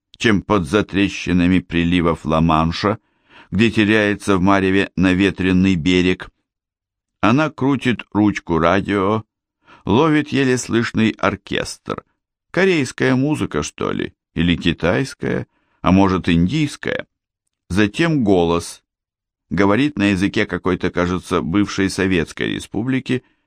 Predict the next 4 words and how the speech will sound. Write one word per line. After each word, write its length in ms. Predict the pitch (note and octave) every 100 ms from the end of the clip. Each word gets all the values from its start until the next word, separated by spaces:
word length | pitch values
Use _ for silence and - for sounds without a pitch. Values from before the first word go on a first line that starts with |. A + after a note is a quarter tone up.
| _ _ _ -
женский 560 | G#2 F#3 G2+ - F#2
голос, 600 | F2+ G2 D2 G#1 A1+ - _ _ _ _
очень 440 | F#2+ F#2 E2+ E2
степенный, 960 | - - D#2 - D#2 G2+ F#2+ F2 E2+